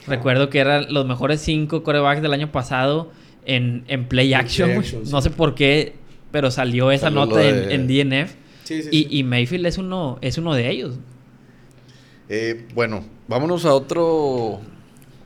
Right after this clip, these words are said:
Speaker 3: otro jugador que a mí en lo particular, pues, solamente reafirmó, güey, que vale lo que se pagó en los drafts por él. Y había estado lesionado la primera semana, Miles Sanders. Creo que Filadelfia, los que tenían la duda que iba a ser comité,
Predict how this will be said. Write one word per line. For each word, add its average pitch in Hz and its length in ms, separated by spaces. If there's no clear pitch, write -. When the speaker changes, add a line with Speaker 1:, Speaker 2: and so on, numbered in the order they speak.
Speaker 3:
otro 110 260
jugador 127 360
que 147 80
a - 20
mí 135 140
en 139 100
lo 151 100
particular, 117 600
pues, 120 140
solamente 139 500
reafirmó, 120 840
güey, 165 240
que 110 300
vale 98 300
lo 131 180
que 101 380
se 123 140
pagó 104 400
en 120 200
los 110 140
drafts 101 280
por 110 160
él. 113 160
Y 101 120
había 107 140
estado 123 260
lesionado 117 320
la 120 100
primera 110 240
semana, 113 380
Miles 107 240
Sanders. 127 600
Creo 107 180
que 131 160
Filadelfia, 120 680
los 117 220
que 120 60
tenían 127 280
la 165 60
duda 165 280
que 143 80
iba 143 80
a 147 40
ser 151 160
comité, 160 560